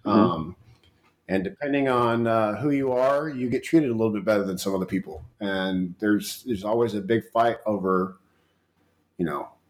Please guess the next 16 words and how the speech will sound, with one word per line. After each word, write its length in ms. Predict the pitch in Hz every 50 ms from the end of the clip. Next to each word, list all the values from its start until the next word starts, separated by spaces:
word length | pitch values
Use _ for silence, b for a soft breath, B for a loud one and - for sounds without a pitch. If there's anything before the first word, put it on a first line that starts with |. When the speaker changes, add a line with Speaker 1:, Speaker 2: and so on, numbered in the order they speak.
| _ _ _ _ - _ _ _ _ _ -
Speaker 2:
the 80 | -
desirable 540 | 104 104 110 107 110 107 107 107 101 101 107
people 300 | 104 - 113 101 - 107
you 140 | 101 98 98
want 280 | 95 98 98 95 92 92
and 80 | 98 92
the 40 |
Speaker 1:
Sure. 60 | 90 90
Speaker 2:
desirable 340 | 95 98 95 90 87 87 -
people 180 | - - 87 87
you 60 | 85
don't 220 | 80 92 90 -
want. 320 | 82 87 87 85 82 - - _ _ - 113
And, 380 | 107 104 101 98 95 95 92
uh, 380 | 92 90 90 85 85 82 80 82 - - _ _ _ _ _ _ _ _ _ _ _ _ _ _ _
I 320 | - 120 123 127 131 131